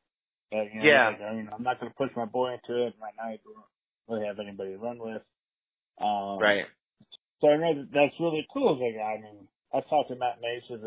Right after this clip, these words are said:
Speaker 1: a, a handful of times and, you know, local track and actually happened to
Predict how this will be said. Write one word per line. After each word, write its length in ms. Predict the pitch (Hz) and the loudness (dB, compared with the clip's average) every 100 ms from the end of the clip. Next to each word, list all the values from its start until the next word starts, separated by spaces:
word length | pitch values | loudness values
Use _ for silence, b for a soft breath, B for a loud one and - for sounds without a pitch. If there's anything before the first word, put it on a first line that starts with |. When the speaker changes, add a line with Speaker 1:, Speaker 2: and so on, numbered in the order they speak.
| 113 117 | -4 -4
Speaker 1:
a, 40 | |
a 80 | 110 | -4
handful 360 | 113 110 117 | -4 -6 -6
of 100 | 110 | -6
times 220 | 107 107 101 | -6 -8 -10
and, 160 | 98 - _ | -20 -20 _
you 120 | 107 | -14
know, 80 | 101 | -12
local 400 | 95 117 139 120 | -4 -2 -4 -6
track 340 | - 110 120 - | -6 0 0 -2
and 180 | 107 101 _ _ _ _ _ - | -12 -14 _ _ _ _ _ -2
actually 320 | 110 - 110 | -2 -2 -4
happened 340 | 107 107 104 - | -2 -2 -8 -12
to 260 | 107 104 | -10 -10